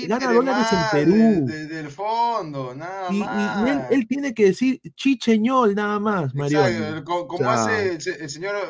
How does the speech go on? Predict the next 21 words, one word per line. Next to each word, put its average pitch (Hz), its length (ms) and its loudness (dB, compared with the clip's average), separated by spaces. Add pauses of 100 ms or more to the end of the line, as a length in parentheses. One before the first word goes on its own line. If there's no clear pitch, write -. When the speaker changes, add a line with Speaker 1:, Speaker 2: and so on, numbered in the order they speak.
Speaker 2:
Ososcar 156 580 -4
con, 127 720 -8
con 131 240 -8
Godos, 196 500 -2 (240)
chicheñol, 208 720 -4
así, 156 280 -8
así 147 220 -6
igualito 190 560 -4
hace 175 240 -4
Speaker 1:
sí. 175 60 -2
Speaker 2:
Marioni. 127 560 -8
Speaker 1:
Ahora, 170 420 2
la 160 100 0
información 175 680 0
que 254 80 -4
ha 262 60 0
llegado, 240 420 4
esto 226 180 2
es 220 100 0
fuerte, 180 500 0
¿ah? 92 220 -8